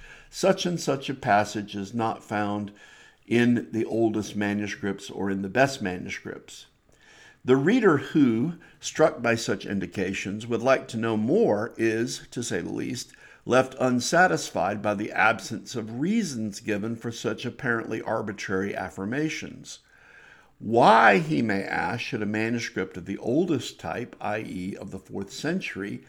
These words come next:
written in Greek capitals, be necessarily considered better than a newer manuscript of the ninth century written in small type? Is a Jehovah's Witness Bible, dating from the beginning of the twentieth century, necessarily better than a Colomb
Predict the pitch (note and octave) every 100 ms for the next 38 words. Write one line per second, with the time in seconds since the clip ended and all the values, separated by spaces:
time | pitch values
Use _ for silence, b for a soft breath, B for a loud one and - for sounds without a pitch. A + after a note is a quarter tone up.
0 | B B B B B A#2+ D3+ D#3+ C#3 A#2+
1 | G2 B2 C#3+ - - C3+ F#3 A2 F#2+ A#2+
2 | - B2 B2 C3+ C#3 C3 B2 D3 E3+ E3
3 | B2 A#2 B2 A#2+ - B2+ B2+ G2+ E2 A2+
4 | E3 B2 A#2 C#3 B B B B - A2
5 | A#2 A#2 C3+ F#3+ G#3+ C3+ G#2 A2 G#2+ -
6 | A2 A#2+ A#2+ A2+ A#2 B2 D#3+ - - -
7 | G2 - A2 A2 G#2 A2 - A#2+ B2 -
8 | E3 F3+ - E2 - - - b b b
9 | b b b b - G2 A2 F#2 G2 A2
10 | A2 G2+ F#2 A2+ A#2+ B2+ A#2+ G#2+ G#2 A#2+
11 | D#3 E3+ - _ _ _ G2+ G#2 A2 A#2+
12 | A#2+ A#2 G2+ F#2+ G2 G#2+ A2 G#2+ G2+ G2
13 | - B2 D3 C3+ - - - A2 G2 -
14 | A2+ A2+ A2 A2+ G2+ A2 A2 G#2 G2 G2+
15 | G#2 G#2+ G#2+ G2+ - - A2+ A2+ B2+ C#3
16 | C#3+